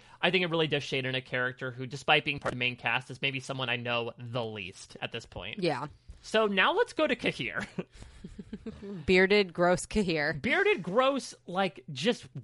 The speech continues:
Speaker 1: creepy
Speaker 2: Well,
Speaker 1: Cahir.
Speaker 2: because she's been playing with his brain for a month.
Speaker 1: I
Speaker 2: So
Speaker 1: suppose
Speaker 2: he's
Speaker 1: so,
Speaker 2: a little,
Speaker 1: yeah.
Speaker 2: like, tweaked out, I think. I think it's gonna take some healing for him to, like, get back to being Cahir. 'Cause
Speaker 1: But
Speaker 2: I
Speaker 1: I
Speaker 2: think
Speaker 1: guess the, the thing about this version of Cahir to me is that the dude has always been kinda creepy. Like, I
Speaker 2: Yes.
Speaker 1: remember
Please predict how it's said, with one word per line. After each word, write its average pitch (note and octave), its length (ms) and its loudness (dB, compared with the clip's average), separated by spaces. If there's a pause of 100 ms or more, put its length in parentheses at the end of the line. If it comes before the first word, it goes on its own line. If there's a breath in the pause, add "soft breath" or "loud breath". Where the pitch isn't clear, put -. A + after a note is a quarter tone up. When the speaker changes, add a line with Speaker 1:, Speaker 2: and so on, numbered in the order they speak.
(140)
Speaker 1:
creepy F3 960 -4
Speaker 2:
Well, D4+ 300 8
Speaker 1:
Cahir. C#4 80 4
Speaker 2:
because C4+ 420 2
she's C#4+ 260 2
been C4 200 2
playing G#3+ 440 2
with F#3+ 120 2
his E3+ 160 -2
brain D#3+ 400 -2
for D3 220 -6
a C3+ 40 -4
month. B2 360 -10
Speaker 1:
I - 20 -8
Speaker 2:
So F3+ 400 8
Speaker 1:
suppose F3+ 240 4
Speaker 2:
he's C4+ 100 4
Speaker 1:
so, C#4+ 100 8
Speaker 2:
a - 20 8
little, C#4 200 8
Speaker 1:
yeah. B3+ 60 6
Speaker 2:
like, A3 260 6
tweaked - 360 0
out, C#3+ 200 2
I C#3 120 -4
think. C#3 340 -6
I E3 80 -2
think F#3+ 180 -2
it's F3+ 140 0
gonna F#3 220 2
take F3+ 220 0
some F#3 180 0
healing D#3+ 500 2
for D#3+ 220 -2
him D#3 260 -2
to, E3 140 -2
like, D3+ 300 -2
get E3 180 0
back D3+ 240 0
to F3 100 -4
being D3 400 -2
Cahir. D3 500 -2
'Cause F3 120 -8
Speaker 1:
But B3 120 2
Speaker 2:
I A#3+ 40 4
Speaker 1:
I - 20 4
Speaker 2:
think G#3+ 80 4
Speaker 1:
guess C#4 80 -2
the, B3+ 160 2
the G#3+ 120 -4
thing D4+ 160 -6
about D4 160 -2
this E3 100 -10
version E3+ 240 0
of D3+ 80 -10
Cahir C#3+ 260 -6
to C#3 60 -4
me C#3 100 -4
is C3 100 -6
that C3 160 -4
the C#3 80 -10
dude C#3 180 -6
has B2+ 140 -6
always B2+ 340 -6
been D#3 140 -10
kinda D#3+ 220 -8
creepy. E3 320 -6
Like, G3+ 120 4
I D#3 120 8
Speaker 2:
Yes. E3 60 4
Speaker 1:
remember E3 480 0